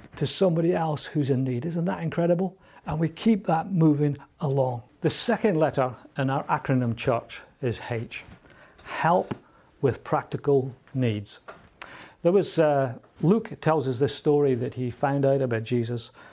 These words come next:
that, uh, there was a y-, young Jewish guy. He was, uh, moving from one place to the other on the way to Jericho. And on the way, he gets attacked by robbers. And, uh, they steal everything off him,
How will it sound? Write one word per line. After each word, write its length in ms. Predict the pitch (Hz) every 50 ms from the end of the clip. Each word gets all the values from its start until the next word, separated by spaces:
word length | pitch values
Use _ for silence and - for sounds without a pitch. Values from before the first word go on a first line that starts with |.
| - - - -
that, 420 | - 123 131 131 135 - - - 139
uh, 240 | 127 123 120 117 117 - - - - - - _ _ _ -
there 160 | 220 160 131
was 140 | 127 120 120
a 60 | 131
y-, 160 | 135 185 - -
young 320 | - 254 160 156 170 170 143
Jewish 300 | 110 151 151 151 143 -
guy. 460 | - 147 135 131 131 131 120 113 - - _ _
He 160 | _ - 151 143
was, 160 | 135 117 127
uh, 100 | 139 139 185
moving 480 | 143 139 147 147 151 147 147 139 127 - _
from 440 | - - 139 131 127 123 123 123 123
one 200 | 131 135 139 139
place 240 | - 151 143 -
to 100 | - 143
the 100 | 131 123
other 180 | 123 123 127 131
on 200 | - 131 131 135
the 60 | 135
way 160 | 131 139 143
to 80 | 135 131
Jericho. 540 | 120 120 120 120 120 113 - 127 120 117 117 - - - - - - - - -
And 120 | - 135 139
on 140 | 170 196 175
the 80 | 147
way, 400 | 143 147 143 139 135 139 131 131 - - _ _
he 160 | _ - 147
gets 220 | 127 - - - -
attacked 340 | 131 - - 156 143 - 165
by 140 | 127 127
robbers. 500 | 131 135 135 131 117 120 110 104 - - - _ _ _ -
And, 520 | 139 131 127 123 123 120 120 117 117 110 127
uh, 240 | 120 117 117 120
they 120 | 117 120 127
steal 280 | 120 - - 139 139
everything 320 | 143 143 135 131 - 143 135
off 180 | 131 123 -
him, 160 | 139 131 131